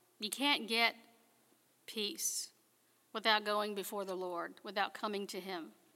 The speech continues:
And there you find that peace. Prayer also heals. The power of prayer is vast.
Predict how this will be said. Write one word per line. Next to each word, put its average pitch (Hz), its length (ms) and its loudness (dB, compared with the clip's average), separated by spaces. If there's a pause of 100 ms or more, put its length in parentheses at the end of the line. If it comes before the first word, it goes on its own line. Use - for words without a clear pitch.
(1500)
And 202 220 -8
there 196 380 -4
you 190 140 -10
find 185 380 -2
that 160 180 -6
peace. - 640 -6 (1900)
Prayer 277 320 6
also 233 420 4
heals. 214 720 -6 (3750)
The 214 80 -6
power 247 440 10
of 240 220 0
prayer 247 460 6
is 214 220 -2
vast. 185 760 0